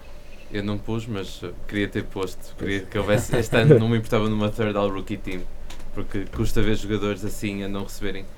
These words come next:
Pelo menos pela minha parte, não é? Eu sentir que não te dá o, o valor devido. Ah,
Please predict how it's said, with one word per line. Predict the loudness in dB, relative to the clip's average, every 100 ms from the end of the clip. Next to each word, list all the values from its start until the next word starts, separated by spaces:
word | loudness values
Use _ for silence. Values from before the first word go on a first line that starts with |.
| -12 -6
Pelo | 2
menos | 2 2
pela | 2 2
minha | 2
parte, | 2 0 0
não | -2
é? | -2 -4
Eu | -8 -8
sentir | -4 -4 -2 -6
que | -4 -6
não | -6 -8
te | -8
dá | -6
o, | -4 -6 -8 -8 -8 -8 -8 -10 -12 -10
o | -4
valor | -2 0
devido. | -2 -4 -6 -6 -10 -16 -18 -12 -2
Ah, | 2 2 2